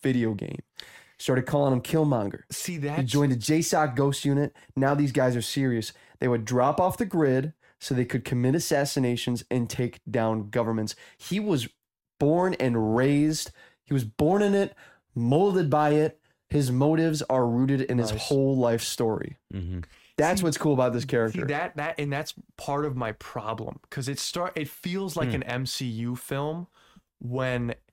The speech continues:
Speaker 2: you get a lot of the Klaue stuff. Like, they, they have to, why not just make the whole movie about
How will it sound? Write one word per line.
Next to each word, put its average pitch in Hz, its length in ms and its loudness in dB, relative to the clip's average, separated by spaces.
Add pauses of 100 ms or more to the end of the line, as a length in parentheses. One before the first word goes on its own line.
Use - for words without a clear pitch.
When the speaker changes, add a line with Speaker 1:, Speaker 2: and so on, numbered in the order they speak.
(560)
Speaker 2:
you 127 280 -8
get 127 220 -4
a 123 40 -2
lot 117 240 -2
of 110 60 -6
the 117 80 -10
Klaue 120 540 -6
stuff. - 580 -8 (300)
Like, 110 260 -6
they, 110 280 -8 (120)
they 110 80 -10
have 117 240 -8
to, - 120 -6 (400)
why 127 260 -4
not 226 180 -4
just 175 240 -6
make 170 220 -6
the 120 80 -4
whole 143 260 -6
movie 123 580 -6 (680)
about 131 540 -8